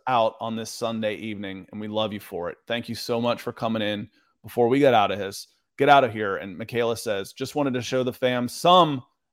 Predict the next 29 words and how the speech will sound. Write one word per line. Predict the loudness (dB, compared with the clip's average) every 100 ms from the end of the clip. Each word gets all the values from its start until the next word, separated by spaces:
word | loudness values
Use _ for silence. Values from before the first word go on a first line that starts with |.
| -8
and | -6
I, | -6 _
I | -4
emphasize | -4 -4 -2 0 0
the | 0
word | -2 -2
some | -6 -2 0 -2 -6
'cause | -10
this | -10 -8
is | -4
more | -4 -4
than | -8
some. | -8 -8 -8 -14 -20 _ _ -8
I'm |
gonna | -4
change | -2 -2 0 2
that | 4
up, | 2
Michaela. | -2 -4 -2 -2
"Just | -6
wanted | -8 -8
to |
show | -6 -2 -2
the |
fam | 0 -2 -2 -4 _ -2
a | -2
lot | 4 8 10 8
of |
love. | 4 2 2 -2 -10